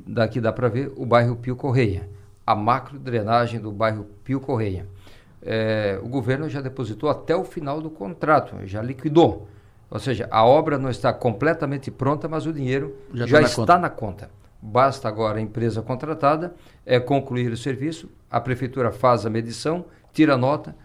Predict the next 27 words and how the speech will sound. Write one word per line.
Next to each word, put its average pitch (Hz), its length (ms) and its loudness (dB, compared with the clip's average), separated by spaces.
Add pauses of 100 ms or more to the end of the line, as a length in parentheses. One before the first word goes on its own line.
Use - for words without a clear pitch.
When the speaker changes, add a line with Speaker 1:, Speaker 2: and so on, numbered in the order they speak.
(140)
Speaker 1:
a - 80 0
prefeitura 123 520 -10
paga. 101 460 4 (360)
Assim 143 340 4
tem 190 240 -4
ocorrido 117 640 -2 (240)
com 123 220 -4
várias 147 440 0
tantas 165 480 -6
obras 135 360 0
que 127 80 -12
nós 123 200 -8
temos 147 300 -10
pela 107 220 -6
cidade. 92 440 -8 (400)
É - 80 0
claro 170 300 4
que 185 100 -8
nós 175 160 -6
temos 175 200 -8
um 180 40 -6
problema, 170 380 -2
tu - 140 -14
pode 127 160 -6
me 120 80 -6
perguntar, 127 520 -2 (360)
e 131 280 0